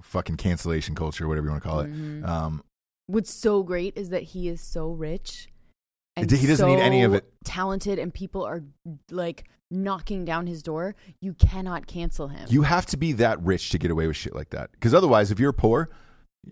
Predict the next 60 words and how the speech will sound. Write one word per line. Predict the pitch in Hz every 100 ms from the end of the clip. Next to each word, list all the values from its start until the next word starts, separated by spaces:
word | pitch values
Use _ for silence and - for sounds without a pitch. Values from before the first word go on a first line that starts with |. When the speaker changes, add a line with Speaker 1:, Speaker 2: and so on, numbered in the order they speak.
| -
Speaker 1:
you'll | 110
never | 107 95
work | 82 -
again. | 80 62 - _
Speaker 2:
No. | 170 170 165 160 165 175
Speaker 1:
Um, | 180 175 170
but | -
if | 87 120
you |
were | 123
that | 110 107 95
rich, | 101 143
Speaker 2:
Or | 202
if | 190
you | 208
wanna | 196 190
Speaker 1:
that's |
the | 180
only | 98
Speaker 2:
still | 202
Speaker 1:
way | 185
to |
Speaker 2:
do | 185
Speaker 1:
do | -
it. |
Speaker 2:
stand-up, | - 175 170 170 165 160
or | 156
if | 147 156
you |
still | 143 - 160
wanna | 165 165
be, | 165 165
like, | 160 -
hired | 147 156 165 165
by | 170
Speaker 1:
Well, | 165
Speaker 2:
somebody. | - 160 170
Speaker 1:
here, | 240 156
here's | 185 208
the | 147
thing. | 92
He | 110
can | 165
always | 147 175 - -
do | 90 98
stand-up | - 90 82
because | 82 87
that's | 90 87
a | 85
different | 80 92 85 73
booking | 85 92
agent. | 95 151
Speaker 2:
Right. | 147
Speaker 1:
He | 98
doesn't | 92 90
need | 82
Hollywood | 80 76 69
for | - -
that. | 57 -
Speaker 2:
Mm. | 170 160 156